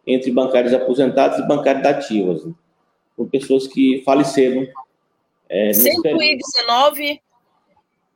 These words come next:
Speaker 2: Oi, você tá me ouvindo, Dielson?
Speaker 1: Oi, tô sim, sim.
Speaker 2: É, o número que você tá trazendo pra nós?
Speaker 1: Dezesseis.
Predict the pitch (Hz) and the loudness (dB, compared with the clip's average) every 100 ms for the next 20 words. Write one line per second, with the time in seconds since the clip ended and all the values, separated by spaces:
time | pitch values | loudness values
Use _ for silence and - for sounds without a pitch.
0 | _ _ _ _ _ _ _ _ _ _ | _ _ _ _ _ _ _ _ _ _
1 | _ _ _ _ _ _ _ _ - 254 | _ _ _ _ _ _ _ _ 2 2
2 | 381 - 233 220 226 214 302 339 208 185 | 2 -6 0 0 0 0 0 0 -4 -8
3 | 185 196 175 - 180 175 190 196 - 151 | -2 -2 0 4 4 4 0 -2 0 0
4 | 131 143 143 123 101 - - - - - | 0 2 2 4 2 -4 -12 -20 -20 -20
5 | - - - - - 202 214 240 277 302 | -20 -20 -20 -20 -4 -2 0 0 0 2
6 | 294 277 254 254 247 240 233 233 214 - | 2 0 -4 -2 -2 -2 0 0 -2 -6
7 | _ _ _ - 208 226 135 170 208 - | _ _ _ 0 0 0 2 4 4 4
8 | 151 123 - - | 4 2 -2 -8